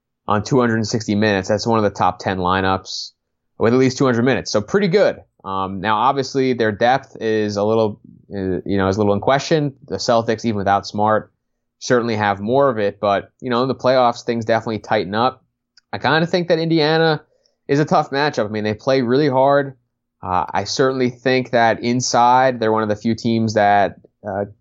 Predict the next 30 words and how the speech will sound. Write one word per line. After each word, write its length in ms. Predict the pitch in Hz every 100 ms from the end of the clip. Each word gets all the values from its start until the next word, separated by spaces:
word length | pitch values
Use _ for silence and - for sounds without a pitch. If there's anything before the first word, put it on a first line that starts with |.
| 135 -
you 120 | 113
know, 80 | 104
can 440 | - 107 98 87 - _
do 120 | - 127
some 160 | 123
things 260 | 113 120 107
against 220 | 107 101
Horford 400 | 113 123 123 127
with 140 | 107
Turner. 460 | - 110 117 123 123 _ _ _ _ _
Uh, 160 | - 92
so 280 | - 135 -
I 320 | - - 85
think 220 | 143 233
it'll 120 | 254 226
be 120 | 226
a 40 |
pretty 260 | - 202 190
interesting 360 | 180 - 175
series. 580 | 160 156 165 170 165 139
Uh, 360 | 127 98 - - - - - _ _ _ -
the 80 | 123
coaching 460 | - 175 170 170 151
edge, 340 | 151 151 131
uh, 100 | - 82 64
is 140 | -
certainly 380 | - 151 151 143
with 200 | 139 139
Boston. 720 | 123 120 127 - 123 123 123 123 _ _ _ _ -
Um, 560 | 90 90 87 87 87